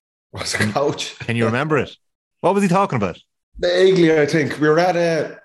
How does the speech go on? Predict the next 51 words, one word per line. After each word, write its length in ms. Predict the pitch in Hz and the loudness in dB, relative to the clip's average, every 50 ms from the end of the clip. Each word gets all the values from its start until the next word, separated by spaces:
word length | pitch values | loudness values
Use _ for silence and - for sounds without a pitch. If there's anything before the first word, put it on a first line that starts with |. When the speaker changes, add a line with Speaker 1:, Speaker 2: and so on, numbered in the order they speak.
| _ _ _ _ _ _ - | _ _ _ _ _ _ -14
Speaker 1:
I 40 | - | -10
think 220 | - 220 - - | -8 -8 -8 -8
th-, 220 | 139 - - - | -12 -16 -16 -12
this 220 | - 120 120 - 117 | -10 -10 -8 -6 -4
would 160 | 117 110 - | -4 -4 -2
be 120 | 101 92 | -4 -6
it, 200 | 90 85 85 - | -6 -8 -8 -8
yeah. 180 | 95 95 92 - - - _ _ _ _ _ _ _ _ _ _ - - - - | -8 -8 -8 -8 -10 -16 _ _ _ _ _ _ _ _ _ _ -20 -18 -10 -4
We 80 | 110 | -2
were 80 | 107 110 | 0 0
down 180 | 123 127 127 120 120 | 2 2 0 0 0
at 60 | 120 | 0
Ross 180 | 120 120 - | 0 0 -2
McConnell's 440 | - 110 - 123 120 120 113 104 104 | -4 -6 -4 -2 -2 -2 -2 -4 -4
wedding, 440 | 107 107 110 110 104 92 87 - - - | -4 -2 -2 -4 -4 -8 -12 -14 -16 -14
was 200 | 101 101 92 101 | -14 -12 -8 -6
over 400 | 101 101 101 101 87 98 95 95 | -6 -4 -4 -6 -6 -8 -8 -8
in, 200 | 95 95 92 95 | -8 -8 -8 -8
um, 340 | 95 95 95 92 90 87 87 85 85 - _ _ _ _ _ _ _ _ - - - - | -8 -6 -6 -6 -6 -8 -10 -12 -16 -18 _ _ _ _ _ _ _ _ -20 -20 -18 -10
was 80 | - - | -4 -2
it 40 | - | -2
Loughrane? 600 | 131 123 - 127 123 131 147 147 135 127 - - - _ - - - - _ _ - 123 - - - - - - - - - _ _ _ _ _ _ - | -2 0 0 2 2 2 2 0 -2 -4 -8 -12 -18 _ -20 -20 -20 -20 _ _ -14 -14 -14 -14 -12 -10 -10 -10 -10 -12 -18 _ _ _ _ _ _ -16
So 100 | - - - 85 | -16 -14 -12 -8
it 60 | 117 | -8
was, 140 | 110 104 110 | -6 -4 -2
uh, 300 | 92 110 120 113 - - | 0 0 0 0 0 0
out, 220 | 110 127 127 123 - | 2 2 2 4 4
out 160 | 135 139 135 | 2 2 2
there 200 | 135 127 120 117 107 | 2 0 0 0 0
somewhere 260 | - 117 107 107 101 | -2 -4 -4 -4 -4
anyway, 320 | 98 101 98 95 92 87 - | -4 -4 -4 -6 -6 -8 -8
and, 220 | - 92 95 90 92 | -8 -8 -6 -6 -6
uh, 240 | 87 90 87 - - - _ - | -6 -6 -8 -10 -12 -14 _ -8
we 100 | 87 98 | -6 -2
were 60 | 101 | 0
obviously 300 | 104 101 98 - - 101 | 0 0 0 -2 -2 0
on 140 | 98 92 92 | 0 0 0
the 60 | 92 | -2
beer 200 | 90 92 95 92 90 | -2 -2 -2 -2 -2
for 120 | - 90 | -4 -4
two 180 | - 107 98 95 | 0 0 2 2
days. 600 | 95 92 92 92 90 87 87 82 - - - - - _ _ | 2 2 2 2 0 -2 -2 -4 -6 -8 -8 -12 -16 _ _
<laughs> 180 | - - - - | -6 -4 -4 -4
And, 280 | 123 95 107 - - | -4 -4 -4 -4 -2
uh, 300 | 147 117 113 110 98 - | 0 2 2 2 2 2
I 60 | 117 131 | 2 2
was 140 | 127 127 | 2 2
getting 240 | - 151 135 - 117 | 2 0 0 0 0
a 40 | 110 | 0
lift 260 | 113 120 117 - - | 0 0 0 -2 -2
back. 300 | 117 113 113 113 - - | -2 -2 -2 -4 -8 -14